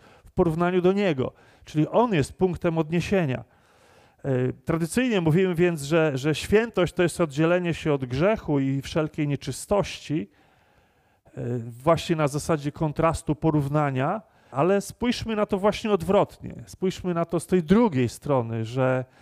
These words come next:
jest czystość, jest dobro, jest miłość i to jest stan naturalny.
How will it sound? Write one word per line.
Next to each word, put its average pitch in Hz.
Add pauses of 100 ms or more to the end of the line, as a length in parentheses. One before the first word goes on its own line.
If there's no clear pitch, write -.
(280)
jest 160
czystość, -
jest 135
dobro, 196
jest 165
miłość 180
i 160
to 202
jest -
stan 196
naturalny. 147